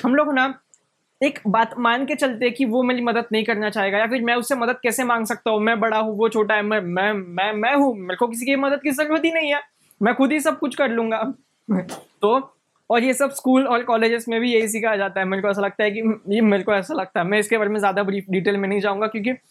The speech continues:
अगर कुछ हो गया, हो गया तो मैं नहीं चाहता। <laughs> तो मेरे को ऐसा लगता है कि स्कूल और कॉलेजेस में भी यही सिखाया जाता है कि दूसरों की मदद लेना और देना एक बहुत बुरी चीज़ होती है।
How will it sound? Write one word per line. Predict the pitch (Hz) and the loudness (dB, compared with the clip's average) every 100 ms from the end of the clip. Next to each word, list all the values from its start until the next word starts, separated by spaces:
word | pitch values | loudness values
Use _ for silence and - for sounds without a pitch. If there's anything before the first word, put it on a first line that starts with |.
| _ _ _ _ _ - | _ _ _ _ _ -2
अगर | 185 240 | 0 0
कुछ | 233 214 | -2 2
हो | 202 | 2
गया, | 196 202 | 2 2
हो | |
गया | 202 196 | 2 0
तो | 190 202 | -2 -4
मैं | 220 220 | -2 0
नहीं | 202 | 0
चाहता। | 175 165 | 0 -2
<laughs> | 160 202 - _ - | -2 -4 -6 _ 0
तो | 320 247 | 2 2
मेरे | 233 | 0
को | 262 | 0
ऐसा | 277 277 | 0 0
लगता | 269 | 0
है | 269 | -4
कि | 269 | -4
स्कूल | - 262 | 0 2
और | 269 | 2
कॉलेजेस | 262 262 277 | 0 -2 -2
में | 277 | 2
भी | 277 | 2
यही | 254 254 | 2 0
सिखाया | 262 254 | -2 -2
जाता | 240 233 | -2 -4
है | |
कि | 240 | -2
दूसरों | 220 214 240 | 0 0 0
की | 247 | 0
मदद | 208 196 220 | 0 0 2
लेना | 202 202 214 | 2 2 2
और | 214 214 | -2 0
देना | 202 185 190 - _ _ _ _ _ _ - | 0 0 -4 -10 _ _ _ _ _ _ -6
एक | 196 185 | -4 0
बहुत | 190 190 | 2 2
बुरी | 175 180 | 0 -2
चीज़ | 180 175 156 | -2 -2 -4
होती | 143 | -6
है। | 151 | -8